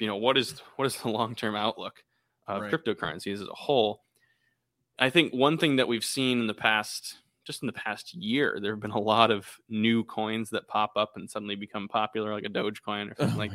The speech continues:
Speaker 1: that.
Speaker 2: gosh, yeah.
Speaker 1: You know, there's a, there's a lot of hype coins and a lot of hype going around. And I think there's gonna be a, like, a great culling <laughs> in the next
Speaker 2: The
Speaker 1: year where
Speaker 2: great
Speaker 1: the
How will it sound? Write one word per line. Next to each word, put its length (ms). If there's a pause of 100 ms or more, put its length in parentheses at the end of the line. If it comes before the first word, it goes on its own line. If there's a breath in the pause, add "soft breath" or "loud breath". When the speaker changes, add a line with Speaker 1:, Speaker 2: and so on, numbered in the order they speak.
Speaker 1:
that. 100
Speaker 2:
gosh, 200
yeah. 180
Speaker 1:
You 100
know, 100
there's 160
a, 120
there's 220
a 80
lot 220
of 100
hype 360
coins 440
and 80
a 40
lot 240
of 100
hype 280
going 220
around. 380 (760)
And 480 (140)
I 120
think 320
there's 220
gonna 200
be 140
a, 160
like, 160
a 80
great 420
culling 500 (300)
<laughs> 160
in 80
the 80
next 340
Speaker 2:
The 80
Speaker 1:
year 140
where 160
Speaker 2:
great 260
Speaker 1:
the 240